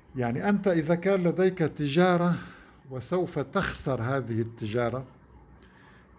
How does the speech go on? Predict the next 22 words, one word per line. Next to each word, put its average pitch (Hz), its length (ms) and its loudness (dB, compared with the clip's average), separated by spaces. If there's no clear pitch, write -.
تجلس 190 520 2
كل 180 300 0
يوم 170 360 2
ربما 170 380 0
لا 185 140 4
تنام، 180 500 0
تصل 170 460 0
الليل 151 380 2
بالنهار 147 800 0
وأنت 175 380 0
تفكر: 175 680 2
"ماذا 175 440 2
أفعل 175 540 0
لكي 175 500 2
أتجنب 165 680 2
هذه 156 320 2
الخسارة؟" 127 680 -4
ونحن 147 400 -4
نتحدث 147 680 0
عن 127 400 -2
دنيا 170 640 2
محدودة، 127 760 -2